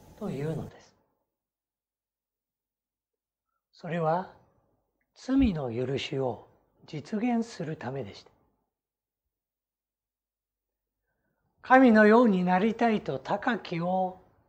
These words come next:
望んだ、人の罪を許さ-、許すために、神は低き者となられたのです。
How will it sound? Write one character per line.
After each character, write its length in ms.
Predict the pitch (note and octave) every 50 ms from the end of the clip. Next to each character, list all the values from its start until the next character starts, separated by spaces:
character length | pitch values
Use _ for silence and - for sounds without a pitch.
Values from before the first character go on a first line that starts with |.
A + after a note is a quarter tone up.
| _
望 440 | - D3+ E3 E3 - A3+ A3+ A#3+ B3
ん 60 | A3
だ、 160 | D#3+ - - - _ _ _ _ _ _ _ _ _ _ _ _ _ _ _ _ _ _
人 260 | _ _ - C#4+ C#4
の 120 | C4+ C4+
罪 300 | C4 - - C#4 C#4+ C4 A#3
を 100 | G3+ F3+
許 260 | E3 F#3 G#3 A#3+ A#3+
さ-、 240 | A3+ - A#3+ A3 G#3+ A3+ A#3 A3 - -
許 220 | G#3 G#3 B3+ C#4
す 140 | C#4 - -
た 140 | - F3 E3
め 160 | F#3 A3 G#3+
に、 80 | D#3+ G#2+ - _ _ _ _ _ _ _ _ _ _ _ _ _ _ _ _ _ _ _ _ _ _ _ _ _ _ _ _
神 320 | - - G#3 G3+ F#3+ D#3+ C3+
は 340 | C3+ D#3 F3 A#3 - - - _ _ _ _ _ _ _ _ _ _ _ _ _ _
低 360 | _ - - _ - F#4+ F4 -
き 140 | - - E3+
者 320 | C#3 C3+ C3+ B2 A#2 A2+
と 400 | - - E3+ F#3 G3 G3+ - _ _ _ _ _ _ _ -
な 160 | A#2+ A#2+ A3
ら 140 | - D#3+ D3+
れ 100 | D3 D#3
た 120 | - -
の 40 | - -
で 40 |
す。 40 | _